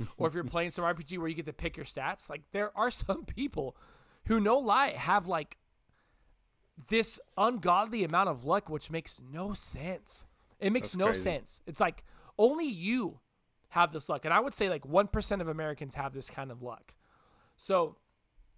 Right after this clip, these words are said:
Speaker 2: I'm just talking American. I'm not even talking worldwide. So, but these whales, they come in, they say, "Hey, listen, and if you're a big-time player at these casinos, let's say Harrah's, Vegas, Tahoe, all that jazz, and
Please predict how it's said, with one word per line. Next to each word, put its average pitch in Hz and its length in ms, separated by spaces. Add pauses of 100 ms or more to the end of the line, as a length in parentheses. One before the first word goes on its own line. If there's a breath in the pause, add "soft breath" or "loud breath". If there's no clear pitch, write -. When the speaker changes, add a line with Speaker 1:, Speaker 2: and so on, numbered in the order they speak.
Speaker 2:
I'm 202 140
just 233 100
talking 240 200
American. 175 400
I'm 147 80
not 214 160
even 196 160
talking 180 300
worldwide. 139 420 (440)
So, 220 400 (840)
but 202 280
these 202 220
whales, 233 320
they 196 100
come 208 240
in, 196 120
they 185 80
say, 180 180
"Hey, 175 280 (280)
listen, 175 360 (260)
and 180 120
if 180 220
you're 240 160
a 185 40
big-time 190 420
player 165 260
at 165 80
these 160 140
casinos, 170 320
let's 165 160
say 175 180
Harrah's, 160 560 (1080)
Vegas, 170 500
Tahoe, 147 400
all 135 140
that 139 120
jazz, 131 420 (200)
and 175 160